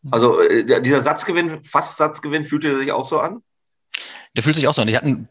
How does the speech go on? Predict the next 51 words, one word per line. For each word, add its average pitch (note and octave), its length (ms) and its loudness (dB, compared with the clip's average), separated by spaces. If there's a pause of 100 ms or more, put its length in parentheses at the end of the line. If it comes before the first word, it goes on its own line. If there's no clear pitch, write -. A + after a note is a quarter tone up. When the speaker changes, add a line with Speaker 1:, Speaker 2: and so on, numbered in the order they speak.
Speaker 1:
paar C3+ 100 0
Jahre C3+ 180 0
davor C3+ 260 2
mal C3+ 100 2
einen B2 240 0
Einsatz C3+ 260 0
in A#2+ 60 0
der G#2+ 100 2
Oberliga, D3+ 420 2
da B2+ 60 0
haben C3+ 100 0
wir A#2+ 120 2
auch C3 100 -2
so A#2+ 180 -2
Doppel C#3 240 -2
in A#2 100 -2
fünf C#3 200 -6
Sätzen C#3 300 -2
verloren, D3 600 -2
ähm, B2+ 420 -4 (120)
gegen B2+ 240 -2
die A#2+ 60 -2
Nummer A#2+ 200 -2
eins A#2+ 160 -4
und B2 100 -6
zwei B2+ 200 -2
damals B2 260 -4
von A#2 100 -6
L A2 120 0
T - 60 -6
V A2+ 100 -4
Lippstadt, C#3 400 -6
ne? E3+ 140 -4
Und A#2+ 260 -6
das A2+ 100 -8
ist B2 140 -10
dann, A#2 220 -2 (420)
das G2 140 -4
ist C#3+ 120 -4
dann C#3 120 2
schon C#3 140 4
ein B2 40 0
geiles C3+ 220 0
Gefühl, C#3+ 320 -4
ne? A#2 160 -6 (220)
Wenn A2+ 120 -2
du G#2+ 60 0
merkst G#2+ 200 -2
auf A2 120 -4
einmal, G#2+ 260 0 (380)
äh, - 200 -18